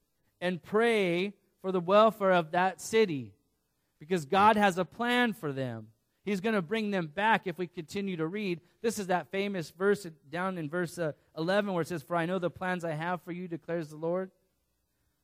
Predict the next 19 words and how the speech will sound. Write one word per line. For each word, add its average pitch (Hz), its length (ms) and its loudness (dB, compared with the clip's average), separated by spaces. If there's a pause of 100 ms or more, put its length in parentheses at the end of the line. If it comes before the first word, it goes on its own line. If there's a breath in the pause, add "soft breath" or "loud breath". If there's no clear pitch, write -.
(160)
Plans 185 340 0
for 151 180 -2
welfare 170 460 0
and 151 120 0
not 165 240 -2
calamity, 165 440 -6
to 151 60 -8
give 147 200 -8
you 151 120 -4
a 127 40 -6
future 165 400 -6
and 143 80 -4
a 131 60 -6
hope." 151 380 0 (220)
This 196 160 0
was 190 120 -4
applying 185 480 -2
to 160 140 -8
them 180 460 -2